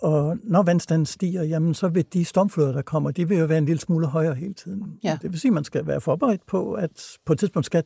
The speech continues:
Speaker 1: digerne, øh, forstærkes eller, eller bygges højere. Og derfor bygger man også, for eksempel i Holland, diger, som er forberedt til, at man kan, øh, på et tidspunkt bygge dem højere.
Speaker 2: Ja.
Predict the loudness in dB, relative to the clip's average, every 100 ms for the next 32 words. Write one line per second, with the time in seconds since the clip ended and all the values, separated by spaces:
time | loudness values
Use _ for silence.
0 | 0 2 2 2 -2 _ _ -8 -4 -2
1 | -2 -4 -6 -4 -2 0 -2 -4 -8 -8
2 | -4 -4 -4 -6 -10 -10 -2 -2 0 -2
3 | -2 -4 -8 _ _ _ _ _ 2 2
4 | 4 0 _ 2 4 6 4 2 0 0
5 | -4 -6 -20 -6 -2 2 2 4 2 2
6 | 0 -2 0 2 0 -2 -4 -2 2 2
7 | 0 -8 -6 -4 -4 -4 -2 -2 -2 -2
8 | -4 _ _ _ _ -12 -4 -2 -4 -4
9 | 0 0 -2 -6 -6 -6 -8 -4 -4 -2
10 | -4 -2 -2 -4 _ -14 -8 -8